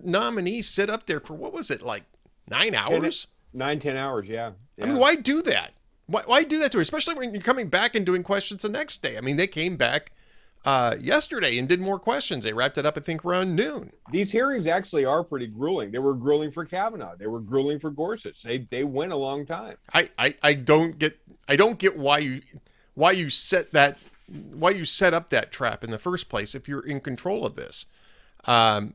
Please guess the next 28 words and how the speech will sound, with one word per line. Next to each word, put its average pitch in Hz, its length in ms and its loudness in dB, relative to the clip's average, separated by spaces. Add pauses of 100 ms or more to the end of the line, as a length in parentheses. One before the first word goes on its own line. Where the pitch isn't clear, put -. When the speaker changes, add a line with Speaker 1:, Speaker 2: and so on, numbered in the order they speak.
Speaker 1:
I 127 160 8
would 180 180 4
say 165 200 4
four 165 300 6
hours 165 280 8
one 160 200 2
day, 156 180 4
four 151 260 4
hours 147 200 4
the 151 60 -4
next 143 240 -2
day, 143 160 4
four 147 280 2
hours 135 240 4
a 113 40 -6
third 185 340 0
day, 107 260 2
and 139 100 -2
then 120 160 0
we're 131 120 -2
done, 131 500 0 (360)
rather 127 220 0
than 120 180 0
trying 139 220 -2
to 110 60 -4
squeeze 147 360 -2
it 123 80 -4
into, 107 560 -2